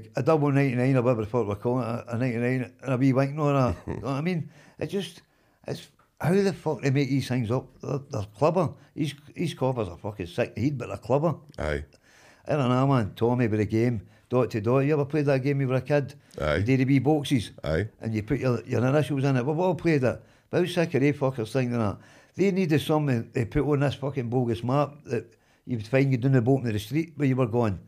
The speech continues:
Speaker 2: Aye.
Speaker 1: Eh, but they needed some, like, Tommy's name on it. But it's no use playing X and O. You scrape the woods and this and that. So they put Tommy and Liz. Liz, A mother of fucking four.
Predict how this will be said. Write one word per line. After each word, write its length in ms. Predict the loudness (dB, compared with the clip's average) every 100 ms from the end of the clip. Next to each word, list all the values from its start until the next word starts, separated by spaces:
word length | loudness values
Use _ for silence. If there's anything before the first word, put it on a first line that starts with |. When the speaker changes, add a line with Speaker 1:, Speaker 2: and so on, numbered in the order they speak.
| _
Speaker 2:
Aye. 260 | -6 -4 -4 -4
Speaker 1:
Eh, 220 | -2 -2
but 200 | -4 -4
they 100 | 0
needed 320 | 0 2 2
some, 280 | 2 0 0
like, 260 | -4 -6 -4
Tommy's 400 | 0 0 0 0
name 300 | 0 2 2
on 160 | 2
it. 80 | 2
But 160 | 2 0
it's 100 | -2
no 60 |
use 180 | -2 -2
playing 260 | 2 2 4
X 200 | 2 0
and 100 | 0
O. 280 | 2 2 0 -12 -10
You 100 | -10
scrape 300 | -4 0 0
the 100 | 0
woods 140 | 0 -2
and 80 |
this 100 | -2
and 200 | 0 0 -2
that. 60 | -8 -20 _
So 100 | -4 -2
they 60 |
put 280 | 0 -2 0
Tommy 340 | 2 2 4 2
and 100 | 2
Liz. 340 | 2 0 -6 -20 -6
Liz, 320 | 2 2 0 -8 -20 _
A 100 | -4
mother 260 | 2 4 4
of 80 | 0
fucking 300 | -4 -2 -4
four. 380 | 0 4 4